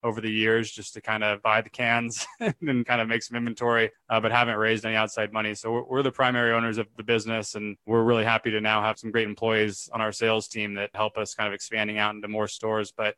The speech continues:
you know, overall, it's me and Mike kind of started this off, and we're gonna kind of continue growing it on terms of headcount. And we're happy, especially in twenty twenty, to have been able to actually add people to the team,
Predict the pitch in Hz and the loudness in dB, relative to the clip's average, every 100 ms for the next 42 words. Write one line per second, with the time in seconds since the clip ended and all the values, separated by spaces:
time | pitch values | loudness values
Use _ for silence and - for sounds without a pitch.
0 | _ 110 113 110 113 110 107 - - - | _ -2 0 2 4 6 4 -2 -10 -2
1 | 123 113 113 - 107 98 110 107 104 113 | 0 2 0 0 -8 -2 -2 -2 -2 2
2 | 135 147 107 104 98 110 110 104 107 104 | 2 0 -6 -10 -10 -4 -4 -2 -2 -4
3 | - 107 117 110 104 101 113 113 110 110 | -6 -10 -4 -2 -2 0 4 4 2 0
4 | 104 104 - 110 101 107 - 113 101 101 | 0 -2 -4 -8 -4 -4 -2 -2 -2 -4
5 | 104 104 101 107 113 113 98 - 143 123 | -12 -8 -4 0 0 0 -4 -2 2 2
6 | 117 123 110 - 117 107 104 104 101 113 | 2 2 0 2 0 0 0 -4 -4 -2
7 | 110 110 107 104 107 104 104 113 117 117 | 0 2 0 -2 0 0 0 -4 -2 -2
8 | 117 117 123 123 131 139 | -2 -2 -2 0 -2 -8